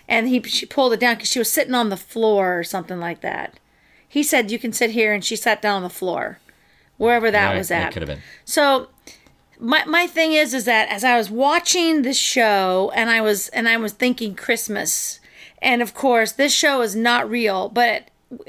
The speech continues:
Speaker 1: with Christmas there's angels. And that's where I put in with here of there is an angel at work somewhere in here that brought these two together until some of the stuff that was happening in my mind started saying,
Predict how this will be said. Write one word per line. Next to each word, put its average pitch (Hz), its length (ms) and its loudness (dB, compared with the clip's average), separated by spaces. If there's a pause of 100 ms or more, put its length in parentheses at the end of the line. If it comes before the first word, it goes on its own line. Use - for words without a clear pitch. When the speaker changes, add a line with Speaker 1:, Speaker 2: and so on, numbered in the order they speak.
Speaker 1:
with 254 200 0
Christmas 359 420 0
there's 254 260 2 (100)
angels. 208 720 -4 (640)
And 240 140 2
that's 262 340 2
where 247 440 2
I 220 240 2
put 226 340 0
in 220 260 -2
with 202 200 0
here 202 340 2
of 202 320 0 (320)
there 285 180 4
is 277 140 0
an 262 80 -4
angel 254 480 0
at 214 240 0
work - 600 -4
somewhere 277 880 2
in 269 220 0
here 196 500 2 (260)
that 226 240 0
brought 262 400 0
these 262 280 -2
two 269 220 0
together 208 800 2
until 285 760 2 (260)
some 359 320 0
of 311 80 0
the 294 80 0
stuff 302 400 -2
that - 140 -2
was 233 120 0
happening 247 560 0
in 202 160 -2
my 262 300 2
mind 202 600 0
started 226 480 0
saying, 214 680 0